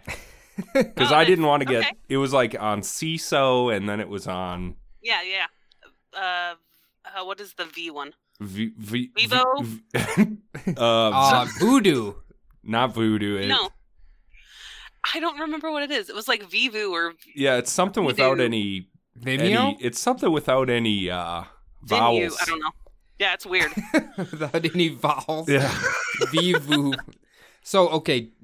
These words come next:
Speaker 3: Tiff, tell us about this Harmon Quest. I don't know
Speaker 2: Well,
Speaker 3: about
Speaker 2: what do you
Speaker 3: it.
Speaker 2: wanna know?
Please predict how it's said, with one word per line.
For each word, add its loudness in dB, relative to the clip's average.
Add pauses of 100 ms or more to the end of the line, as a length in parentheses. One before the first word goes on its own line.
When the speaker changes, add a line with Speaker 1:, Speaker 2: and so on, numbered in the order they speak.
Speaker 3:
Tiff, -2
tell 4
us 0
about 2
this -2
Harmon 2
Quest. -2
I 4
don't 4
know 4
Speaker 2:
Well, 6
Speaker 3:
about 6
Speaker 2:
what 8
do 6
you 6
Speaker 3:
it. 6
Speaker 2:
wanna 6
know? 4